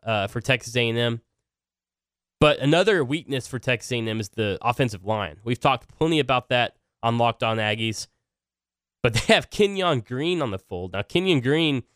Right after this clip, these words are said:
from Humble, he's a five-star guy. He has offers from everywhere in the country. Six four, three thirty. He'll be a freshman in two thousand nineteen. He plays tackle.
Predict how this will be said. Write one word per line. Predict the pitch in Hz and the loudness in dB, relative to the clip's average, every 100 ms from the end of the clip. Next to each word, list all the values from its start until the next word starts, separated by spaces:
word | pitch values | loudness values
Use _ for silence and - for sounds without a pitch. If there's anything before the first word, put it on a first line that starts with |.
| _ - | _ 0
from | 123 | 0
Humble, | 98 147 165 110 | 2 0 0 0
he's | 110 113 | 0 -2
a | |
five-star | - 135 147 196 - 123 98 | -2 2 2 0 0 -2 -2
guy. | 90 67 _ _ _ _ _ _ _ _ _ - | -8 -12 _ _ _ _ _ _ _ _ _ 2
He | 156 214 | 4 6
has | 233 175 147 | 6 4 2
offers | 135 - 131 - | 0 0 -6 -6
from | 120 | -8
everywhere | 123 117 110 | -6 -4 -4
in | |
the | 101 | -6
country. | - 104 - 85 | -6 -8 -8 -14
Six | - 180 175 | -2 0 0
four, | - 170 160 | 0 2 2
three | - 156 147 | 0 -2 -2
thirty. | - 143 143 131 - _ _ _ _ _ - | 2 2 2 0 -4 _ _ _ _ _ 2
He'll | 143 | 2
be | 131 131 | 4 0
a | |
freshman | - 156 143 - 143 | 2 0 0 -2 -2
in | |
two | 123 147 | 0 -2
thousand | 131 139 127 120 | 2 2 2 0
nineteen. | 120 120 - 131 127 117 110 _ _ _ _ _ _ _ | -2 -2 -2 -2 0 -2 -6 _ _ _ _ _ _ _
He | 156 | 2
plays | - 170 151 - | 4 2 2 0
tackle. | - - 156 - 123 101 | -6 2 2 2 -6 -6